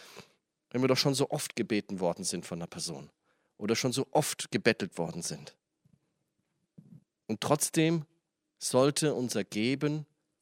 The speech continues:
unser Glaube plastisch werden.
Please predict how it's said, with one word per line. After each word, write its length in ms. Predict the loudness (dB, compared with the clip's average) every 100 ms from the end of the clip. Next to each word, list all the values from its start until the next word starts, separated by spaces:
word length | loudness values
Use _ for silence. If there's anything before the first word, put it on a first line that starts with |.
| _ -6
unser 280 | -2 0
Glaube 640 | 0 2 4 4 4 2 -2 _ _ _ _ _ -6
plastisch 600 | 4 6 4 2 0 0
werden. 320 | -2 -6 -12